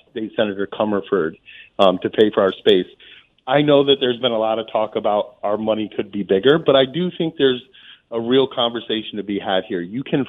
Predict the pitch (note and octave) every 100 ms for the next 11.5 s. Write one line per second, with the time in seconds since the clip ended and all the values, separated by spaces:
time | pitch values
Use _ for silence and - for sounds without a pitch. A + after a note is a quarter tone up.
0 | - A#2+ A#2 G2+ G2+ F2+ F#2 G#2 A2 D3
1 | F3 F3+ _ _ _ _ _ - A#2 A#2
2 | - D#3 D#3+ C#3+ B2 A#2 A#2 A2+ A2 A2
3 | F#2 G2+ A2+ B2+ A2+ A2 G2+ - - -
4 | - - A2 A#2+ B2+ C3+ B2+ - - _
5 | G#2+ G2+ - B2+ A#2+ A2+ G#2+ A#2+ A#2 A2
6 | G#2 A#2 D3+ E3 D#3+ - _ C3 F3 G#3
7 | G3 F3 A2 B2+ D3 C3+ D#3 D3+ C3+ C3
8 | B2 C3 B2+ B2+ A2 G#2+ A2+ A2 - B2
9 | G#2+ G2+ - G#2+ G#2+ G#2 G2 _ - -
10 | A2+ A2 A2 G#2 G2 G#2+ G2+ G2+ G#2+ G#2
11 | - G2+ G2 E2+